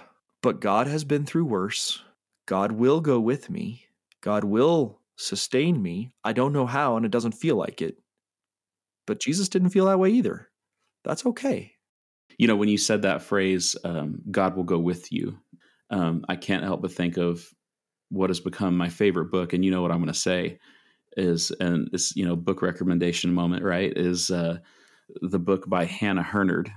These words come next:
Speaker 2: uh, Hind's Feet on High Places. You know, I've recommended that book ever since I first read it, and I'm like, "Man, this is so great." And there's only been a few people that have ever gotten back to me and said, "I'm so glad you shared this with me. This is so great."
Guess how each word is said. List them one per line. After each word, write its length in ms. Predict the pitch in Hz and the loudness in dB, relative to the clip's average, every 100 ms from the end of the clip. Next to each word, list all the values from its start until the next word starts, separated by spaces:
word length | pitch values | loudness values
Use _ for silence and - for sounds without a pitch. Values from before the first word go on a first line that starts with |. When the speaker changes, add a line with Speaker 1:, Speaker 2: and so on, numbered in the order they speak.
| - - | -12 -6
Speaker 2:
uh, 160 | 87 | -4
Hind's 400 | 82 107 95 92 | -4 -2 0 0
Feet 180 | - 92 | 0 0
on 120 | 87 | 0
High 160 | 85 82 | -2 -6
Places. 640 | - 92 92 - 80 - - _ _ _ - | -4 -2 -2 -4 -6 -8 -14 _ _ _ 0
You 100 | 120 | 4
know, 100 | 104 | 4
I've 180 | 95 98 | 2 2
recommended 540 | 110 110 107 98 95 | 0 2 2 4 2
that 180 | 87 95 | 0 0
book 400 | 92 90 - - _ _ _ _ | 0 -2 -4 -18 _ _ _ _
ever 180 | 113 113 | 0 2
since 280 | - 95 87 | 0 0 0
I 60 | |
first 340 | 85 95 90 95 | -2 -2 -2 -2
read 140 | 92 | 0
it, 40 | |
and 80 | 80 | 0
I'm 80 | 90 | -2
like, 160 | 90 90 | -4 -2
"Man, 180 | 98 | 0
this 140 | 90 87 | 0 -2
is 80 | - | -2
so 220 | 90 85 | 0 -2
great." 360 | 87 90 87 - - - - _ - | -2 -4 -4 -10 -20 -20 -20 _ -2
And 360 | 104 98 92 - - | 2 2 2 -2 0
there's 220 | 104 104 | 2 4
only 180 | 139 139 | 4 6
been 140 | 101 | 4
a 60 | 92 | 0
few 180 | 110 | -2
people 260 | 101 98 90 | 0 -2 0
that 100 | 87 | 0
have 100 | 85 | 0
ever 180 | 90 85 | 0 0
gotten 240 | 82 90 | 0 0
back 180 | 82 85 | -2 -2
to 100 | - | 0
me 80 | 87 | 0
and 140 | 87 | 2
said, 280 | - 85 82 - | 2 0 -2 -4
"I'm 120 | 98 95 | -2 0
so 240 | - 98 | 2 2
glad 260 | 90 87 85 | 2 -2 -2
you 80 | |
shared 320 | 85 - 87 85 | -4 -2 -2 -2
this 160 | 90 | -2
with 140 | 85 85 | -2 -2
me. 100 | 85 | -2
This 180 | 90 | -2
is 140 | 85 - | -2 0
so 160 | 87 | 0
great." 360 | 85 90 85 | -2 -2 -4